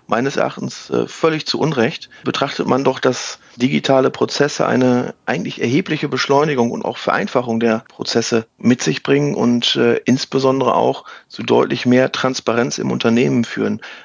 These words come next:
Beispielsweise ein elektronischer Workflow zur Eingangsrechnungsverarbeitung mit, äh, verschiedenen Freigabeschritten und, äh, möglicherweise auch einer, einer abschließenden Buchung im E-R-P-System.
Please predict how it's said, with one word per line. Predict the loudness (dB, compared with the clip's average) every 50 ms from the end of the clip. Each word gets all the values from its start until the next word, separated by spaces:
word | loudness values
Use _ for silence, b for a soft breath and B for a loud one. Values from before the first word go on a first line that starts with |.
| B B
Beispielsweise | -2 -2 0 -2 -2 -4 -4 -2 0 0 2 2 2 0 0
ein | 0 2 2 2 2 0 0 -2 -6 -8 -12 -14 -14 -8
elektronischer | -4 -4 -4 -2 -2 -2 0 0 2 2 2 2 2 2
Workflow | 2 2 0 0 0 2 2 2 2 2 -2 B B B B B
zur | B -4 0 2 2 4 2 2
Eingangsrechnungsverarbeitung | 0 0 2 2 0 0 0 -2 -2 0 0 -2 0 0 0 0 2 2 2 0 0 0 -2 -2 -2 0
mit, | -2 -2 0 0 0 0
äh, | 0 0 -2
verschiedenen | -2 -2 -2 0 0 0 0 -2 0 2 2 4 2 2 0 B B B B B B B B B
Freigabeschritten | -16 -14 -6 0 2 2 4 4 4 4 2 2 2 2 2 2 2 0 0 2 2 0 2 2
und, | 0 0 0 0 0 -2 -2 -4 -4 -2 0
äh, | 2 2 4 2
möglicherweise | 2 0 -2 -4 -4 -2 0 2 2 2 2 2 0
auch | 0 0 0 -2 -2
einer, | -4 -2 0 0 0 -2 -2 B B B B B B B
einer | -6 -4 -2
abschließenden | -2 -4 -4 -4 -4 -4 -2 0 0 2 2
Buchung | 2 0 0 0 2 2 4
im | 2 2
E-R-P-System. | 2 0 0 0 0 0 0 2 2 2 2 0 0 0 2 2 2 2 0